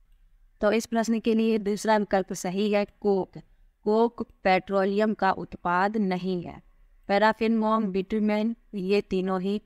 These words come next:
पेट्रोलियम के उपोत्पाद हैं। अगला प्रश्न है,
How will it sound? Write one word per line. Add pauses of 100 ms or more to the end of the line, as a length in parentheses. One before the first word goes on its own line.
पेट्रोलियम
के (400)
उपोत्पाद
हैं। (720)
अगला
प्रश्न
है,